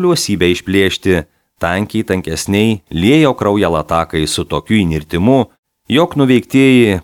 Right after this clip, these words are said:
palikini neprieteliams savo turtingus namus, vaisingus kraštus ir didelius lobius įsidangino jau į versmes ir balas, jau įtyrus vien dėl to, idant tenai galėtų, kaip tinkami Dievą garbinti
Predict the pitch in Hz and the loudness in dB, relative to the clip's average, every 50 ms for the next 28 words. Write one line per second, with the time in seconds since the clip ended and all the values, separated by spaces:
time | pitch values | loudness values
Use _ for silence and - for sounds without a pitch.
0 | _ - 104 104 104 104 - - 98 101 120 127 113 92 - - 110 117 117 - | _ -2 0 0 0 0 0 0 0 2 4 4 2 2 0 0 0 0 0 0
1 | 98 92 90 85 - - - 107 95 85 80 - 95 87 82 - 113 110 101 85 | -2 -2 -2 -4 -4 -4 -2 -2 0 -2 -2 -2 -4 -6 -2 -2 -2 -2 0 -2
2 | 85 78 - - 87 82 85 104 143 170 156 - - - - _ _ - - 78 | -4 -4 -4 -4 -2 0 0 2 0 0 0 -4 -8 -10 -12 _ _ -6 -4 -2
3 | 76 73 - 147 147 156 156 156 151 - - 120 123 - - - 135 127 123 - | -2 0 0 0 0 2 2 0 0 0 -2 -2 -2 -2 -2 0 0 2 2 0
4 | - - - _ _ _ _ _ _ _ _ - 139 127 101 98 135 151 147 139 | -6 -10 -12 _ _ _ _ _ _ _ _ 0 0 0 0 0 -2 0 0 2
5 | 127 127 123 - 131 135 135 131 117 123 120 117 - - - _ 156 - - 131 | 0 0 -2 0 0 0 0 0 0 0 -2 -2 -2 -8 -2 _ -2 0 0 0
6 | 113 104 95 87 85 85 127 131 123 117 110 98 98 101 98 90 - 92 82 80 | 0 0 0 0 0 0 0 2 2 2 2 2 0 0 -2 -2 -4 -4 -2 -2
7 | 78 71 - - - 92 101 98 - - 90 78 73 78 78 73 73 71 69 - | -4 -4 -6 -6 -4 -2 -2 -2 -2 -6 -6 -4 -2 -2 -2 -2 -2 -4 -4 -6
8 | - - - - _ _ _ _ _ 104 110 98 90 85 82 80 - - 151 156 | -10 -12 -14 -16 _ _ _ _ _ -2 0 0 0 -2 -4 -6 -2 0 2 2
9 | 131 107 - - 101 113 123 117 101 87 90 82 85 - - 135 131 135 127 - | 2 2 -2 -2 0 0 0 0 2 0 0 0 0 0 0 0 2 2 0 -2
10 | - _ _ _ _ _ _ 151 151 - 113 98 82 76 - 85 80 80 82 92 | -4 _ _ _ _ _ _ -2 0 0 0 -2 -2 -4 -4 -6 -4 -2 -2 -2
11 | 110 110 95 80 71 67 - 78 73 82 85 101 139 165 165 165 151 139 127 113 | -2 -2 -2 -4 -4 -6 -10 -8 -4 -2 0 2 2 0 0 0 0 0 0 -2
12 | - _ _ _ _ - 165 175 165 - 175 180 175 156 170 156 143 123 92 87 | -4 _ _ _ _ 0 0 0 0 0 0 0 0 0 0 2 2 2 2 2
13 | 98 98 98 95 87 78 92 90 90 85 82 92 87 85 - - 90 87 82 | 0 2 2 0 0 -2 -2 -2 -2 -2 -2 -2 -2 -2 -2 0 0 0 0